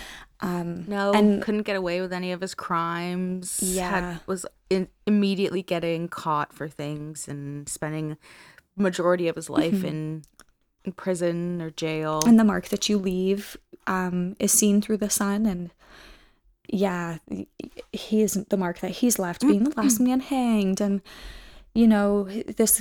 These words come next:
Speaker 2: Mm-hmm.
Speaker 1: man that murdered his whole family. And <laughs> it's also, there's, um, yeah, the, the aspect,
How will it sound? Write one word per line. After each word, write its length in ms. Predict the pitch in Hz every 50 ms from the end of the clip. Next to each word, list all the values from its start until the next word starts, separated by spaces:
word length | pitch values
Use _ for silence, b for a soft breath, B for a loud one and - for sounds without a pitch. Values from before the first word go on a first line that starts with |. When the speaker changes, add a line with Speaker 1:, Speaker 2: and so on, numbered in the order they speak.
| - -
Speaker 2:
Mm-hmm. 200 | - 220 240 233
Speaker 1:
man 280 | 214 220 214 220 220 208
that 180 | 202 196 185
murdered 340 | 185 190 190 190 208 214 208
his 180 | - 208 - -
whole 200 | - 185 185 190
family. 800 | - - - 170 175 196 240 233 190 170 170 165 180 175 - _ _ _ _ _ _ _ _ _ _ _
And 540 | - 180 180 175 170 170 170 165 - - - - _ _ _ _ _ - - _ _ _ _ _ _ _ _ _ _ _ _ _ _ _ _ -
<laughs> 0 |
it's 840 | 214 233 226 - - - 277 233 - - - 247 - - - - - B B B B B B B B B B -
also, 340 | 226 233 233 - - 262 254
there's, 240 | 233 220 208 196 -
um, 460 | 190 180 170 170 170 165 165 170 185 - _ _ _ _ _ _ _ _ _ _ _ _ _ _ _ _ _ _ _ _ _ _ _ _ _ _ _ _ _ _ _ _ _ _ _ _ _ _
yeah, 300 | - 180 175 165 170 - -
the, 140 | - 196 190 - _ _ - - _ _
the 160 | - 196 -
aspect, 680 | 190 190 - - - 226 226 226 - - - - -